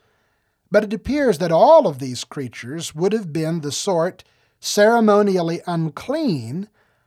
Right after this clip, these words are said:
under the law of Moses, based on Peter's response.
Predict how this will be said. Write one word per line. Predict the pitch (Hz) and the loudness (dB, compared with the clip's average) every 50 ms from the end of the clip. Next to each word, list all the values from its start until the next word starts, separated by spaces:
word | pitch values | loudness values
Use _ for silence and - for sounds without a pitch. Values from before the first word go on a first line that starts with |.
| _ _ _ | _ _ _
under | - 185 185 180 156 180 | 0 2 2 2 0 -2
the | 175 196 220 | -2 0 0
law | 208 170 139 123 117 135 | 0 0 -4 -6 -8 -10
of | 143 131 151 | -8 -6 -2
Moses, | 175 208 247 247 196 117 - - 82 - - | 0 2 4 4 2 0 -4 -10 -14 -16 -16
based | - - 117 120 - - - | -14 -14 -14 -12 -12 -12 -12
on | 123 113 117 123 | -12 -12 -12 -12
Peter's | 123 - - 123 110 98 98 101 - - | -12 -12 -12 -12 -12 -14 -16 -16 -18 -16
response. | - 113 - - - - 214 202 139 92 - _ - - - - | -12 -10 -10 -10 -2 0 0 0 0 -8 -12 _ -12 -12 -12 -12